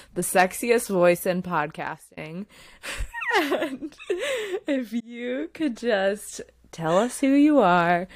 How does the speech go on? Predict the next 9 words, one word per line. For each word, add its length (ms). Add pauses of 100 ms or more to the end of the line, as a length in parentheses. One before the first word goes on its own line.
(200)
give 200
us 180
an 140
intro, 720 (160)
and 460
yeah, 240 (260)
take 180
it 60
away. 260